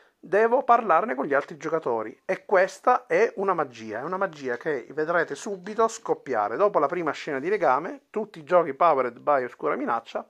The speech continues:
partono ufficialmente, perché il vostro personaggio sarà completa proprio dopo questa prima scena, in cui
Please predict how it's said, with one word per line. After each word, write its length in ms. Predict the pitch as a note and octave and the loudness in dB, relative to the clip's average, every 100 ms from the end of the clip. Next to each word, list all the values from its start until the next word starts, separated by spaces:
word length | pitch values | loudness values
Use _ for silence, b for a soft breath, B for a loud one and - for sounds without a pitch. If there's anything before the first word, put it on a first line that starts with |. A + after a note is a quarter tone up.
| - | 2
partono 480 | D3 C3 - - F3+ | 4 4 2 -4 -4
ufficialmente, 680 | - D3+ C3 A#2+ G#2+ G2 | -8 -8 -6 -6 -10 -10
perché 200 | B2+ - | -12 -8
il 80 | F#3+ | -6
vostro 320 | D3+ G3 - | 0 0 0
personaggio 640 | C3 - D#3+ A#2+ A#2 D#3 - B B B B B | -6 -4 0 0 -2 -8 -10 B B B B B
sarà 240 | - E3 | 2 2
completa 500 | G3+ B3 B2 A#2+ A#2 | 2 0 -2 0 -2
proprio 380 | - G#3+ A#3 F#3 | 4 4 4 2
dopo 280 | F#3 F3+ D#3+ | 2 2 -2
questa 300 | F3 - D#3+ | -4 -4 -6
prima 180 | D#3 | -4
scena, 360 | C3+ - A#2+ A#2 | -6 -6 -8 -6
in 120 | D#3 | -8
cui 320 | - F3+ B2 | -6 -6 -6